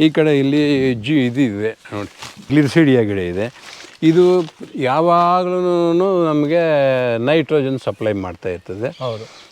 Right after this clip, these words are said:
Speaker 1: ಅದು ಯಾವಾಗಲೂ ಪೊಟ್ಯಾಷ್ ಸಪ್ಲೈ ಮಾಡ್ತಾ ಇರ್ತದೆ.
Speaker 2: ಬಾಳೆ.
Speaker 1: ಬಾಳೆ ಗಿಡ.
Speaker 2: ಹಾ.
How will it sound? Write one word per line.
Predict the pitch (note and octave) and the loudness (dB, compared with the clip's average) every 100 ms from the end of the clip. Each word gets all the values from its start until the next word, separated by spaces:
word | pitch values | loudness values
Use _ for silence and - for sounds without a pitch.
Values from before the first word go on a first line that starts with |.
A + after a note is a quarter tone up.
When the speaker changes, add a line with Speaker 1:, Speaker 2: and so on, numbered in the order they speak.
| _ _ - - | _ _ -10 -2
Speaker 1:
ಅದು | F3 F#3+ | 0 2
ಯಾವಾಗಲೂ | E3 E3+ F#3+ F#3+ G3 G3 | 4 2 2 2 2 0
ಪೊಟ್ಯಾಷ್ | - D3 D#3 C3 | -2 0 -2 -2
ಸಪ್ಲೈ | - A2+ A#2 | -4 -4 -2
ಮಾಡ್ತಾ | G2+ G2 F2 - | -2 -2 -8 -10
ಇರ್ತದೆ. | F#2 F#2+ G2 A#2+ B2 | -10 -8 -6 -6 -6
Speaker 2:
ಬಾಳೆ. | A#2 G#2 - _ - B2+ | -6 -6 -14 _ -12 -2
Speaker 1:
ಬಾಳೆ | D3+ C#3 | 0 2
ಗಿಡ. | G#2+ G2 | 0 -2
Speaker 2:
ಹಾ. | A#2 C#3+ - A#2+ A2 | -4 -4 -12 -12 -12